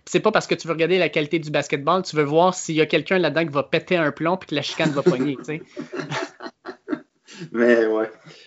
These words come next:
Speaker 2: Mais en tout cas, ils sont mieux de gagner, euh, sinon,
Speaker 1: Hey.
Speaker 2: euh,
Speaker 1: Mais tu sais, Harden, là, il a, il a sorti toutes les,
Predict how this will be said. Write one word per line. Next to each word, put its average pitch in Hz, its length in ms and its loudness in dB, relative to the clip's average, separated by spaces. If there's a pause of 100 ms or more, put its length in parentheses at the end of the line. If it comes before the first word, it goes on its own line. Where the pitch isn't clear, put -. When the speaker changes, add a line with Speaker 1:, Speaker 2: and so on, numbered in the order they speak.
Speaker 2:
Mais 135 400 4
en 127 80 -2
tout - 80 -6
cas, 147 60 -2
ils 139 40 -2
sont 151 160 -6
mieux 165 140 4
de 139 100 -10
gagner, 143 540 0
euh, 117 240 -6 (580)
sinon, 135 420 -14
Speaker 1:
Hey. 139 140 -4
Speaker 2:
euh, 117 320 -12 (540)
Speaker 1:
Mais 139 80 -2
tu 240 100 -2
sais, 240 80 0
Harden, 170 440 2
là, 175 100 0
il 151 100 -2
a, 139 60 -2
il 143 180 -8
a 151 40 -4
sorti - 480 -6 (300)
toutes 247 340 2
les, 151 520 0